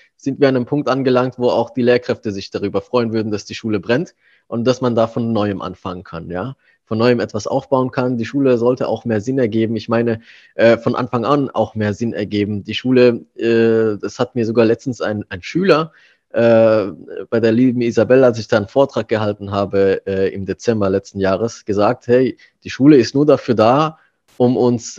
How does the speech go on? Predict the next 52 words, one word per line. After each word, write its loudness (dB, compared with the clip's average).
äh, 4
was, -8
was -10
war 0
das, -4
äh, -2
"Allgemeinwissen 0
beizubringen." -2
Und 0
ich -2
denk 0
so, -4
"Boah, -6
der 4
hat 0
recht, -2
das -6
ist -6
ja 4
einfach 2
nur 6
Allgemeinwissen. 2
Aber 2
was 0
bringt 2
mir 6
dieses 0
verdammte 2
Allgemeinwissen 4
in 2
der 6
Berufswelt, -2
wo 0
es -2
dann 0
spezifischer -2
wird, -4
ja?" -4
Äh, -4
die -2
Schule 4
sollte 2
lieber 4
dafür 2
da 2
sein, 0
dass -2
man 0
nicht -4
einfach -6
alles -2
lernt, 2